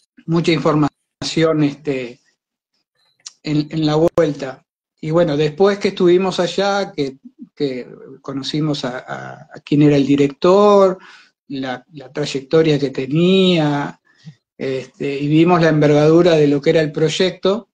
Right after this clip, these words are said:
este, ahí realmente nos dimos que, cuenta que estábamos, este,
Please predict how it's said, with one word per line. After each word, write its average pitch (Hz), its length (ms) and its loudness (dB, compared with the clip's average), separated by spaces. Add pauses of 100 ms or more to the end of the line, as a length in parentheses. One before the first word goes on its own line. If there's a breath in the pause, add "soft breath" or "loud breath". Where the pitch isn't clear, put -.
(640)
este, 135 1160 -8 (100)
ahí 143 340 -6
realmente 170 480 0
nos 170 140 2
dimos 175 260 0
que, 180 220 -2 (260)
cuenta 160 360 2
que 185 100 -4
estábamos, 165 680 -2
este, 127 1120 -12